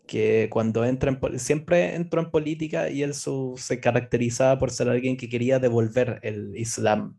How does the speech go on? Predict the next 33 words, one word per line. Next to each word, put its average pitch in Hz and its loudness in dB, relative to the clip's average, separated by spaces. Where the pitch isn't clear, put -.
como 107 -4
a 113 2
que 110 2
fuera 113 6
algo 113 4
central 113 4
en 107 -6
la 104 -2
vida 110 0
de 107 0
Turquía 117 2
y 143 6
además 131 4
devolverlo 120 4
como 104 -10
a 101 -8
la 104 -6
constitución 113 0
y 107 -2
a 107 0
cómo 113 2
se 110 0
plantea 113 2
Turquía 110 -2
como 104 0
Estado. 101 2
Para 104 2
él 120 4
tenía 120 2
que 117 -2
ser, 113 0
eh, 107 -2
islámico. 120 0